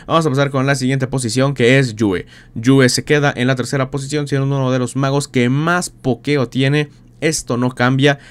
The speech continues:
Mientras tenga tanto rango y tanto pokeo, se va a mantener fuerte.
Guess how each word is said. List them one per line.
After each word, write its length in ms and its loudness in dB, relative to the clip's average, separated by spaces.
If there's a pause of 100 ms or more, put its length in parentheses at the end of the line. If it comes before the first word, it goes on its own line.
(140)
Mientras 500 -2
tenga 320 -2
tanto 360 -2
rango 300 0
y 60 -2
tanto 280 -6
pokeo, 300 -4
se 160 -6
va 80 -2
a 40 0
mantener 380 -4
fuerte. 400 -2